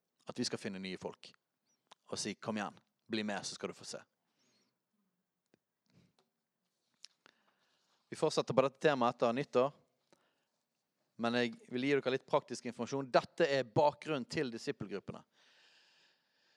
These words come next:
Bare det å ha disippelgrupper i seg selv gjør ikke at disippelgjøringskultur skjer automatisk.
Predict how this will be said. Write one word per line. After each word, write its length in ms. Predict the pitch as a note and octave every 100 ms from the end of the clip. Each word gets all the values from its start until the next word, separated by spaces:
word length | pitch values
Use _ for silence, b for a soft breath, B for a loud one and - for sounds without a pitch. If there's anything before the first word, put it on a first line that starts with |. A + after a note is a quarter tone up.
| b b _ _ _ B B B B B B
Bare 340 | F3 F#3 F#3
det 120 | F3 E3+
å 80 | D3
ha 120 | F3
disippelgrupper 680 | D3+ - F3 C#3+ C#3 C#3 C#3+
i 100 | F#3 D#3
seg 220 | C3+ B2
selv 540 | - - E3+ A#2 G2+ G#2
gjør 320 | D3 D#3+ A#2
ikke 180 | - A#2
at 180 | - - -
disippelgjøringskultur 1040 | B2 - D#3 A#2+ G#2+ G#2 - B2 - A2+
skjer 320 | - - A2+ F#2
automatisk. 720 | A2+ A2+ G#2 F#2 - - _